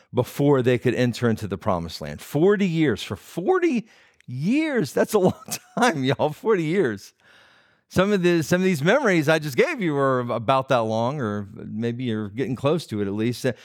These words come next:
So for forty years, the children of Israel wandered through the desert.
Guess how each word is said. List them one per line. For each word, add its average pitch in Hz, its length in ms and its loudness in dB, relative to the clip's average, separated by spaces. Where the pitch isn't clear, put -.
So 180 180 2
for 165 160 0
forty 247 380 2
years, 233 300 2
the 180 100 -2
children 202 420 0
of 185 100 0
Israel 175 400 2
wandered 180 560 0
through 190 260 -2
the 170 120 2
desert. 131 640 -2